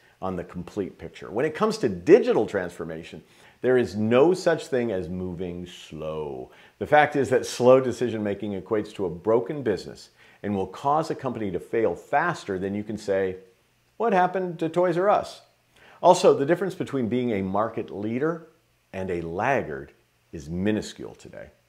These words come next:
In my recently released book, Stronger Through Adversity, Natasha Ritzik, Vice President and Head of Consumer Insights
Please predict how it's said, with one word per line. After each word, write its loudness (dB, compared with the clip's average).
In 2
my 6
recently 2
released -2
book, -2
Stronger 0
Through -6
Adversity, -8
Natasha -4
Ritzik, -8
Vice 2
President -4
and -10
Head 2
of -12
Consumer -8
Insights -2